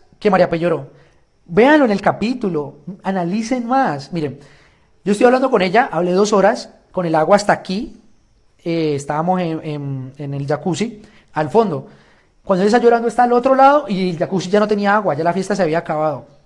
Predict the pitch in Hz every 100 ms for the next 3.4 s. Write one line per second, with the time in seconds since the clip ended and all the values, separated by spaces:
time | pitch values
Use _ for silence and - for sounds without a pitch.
0 | - 180 175 175 139 131 143 143 - _
1 | _ _ _ - 226 220 226 190 165 175
2 | 170 - _ _ _ _ _ _ _ _
3 | 170 190 196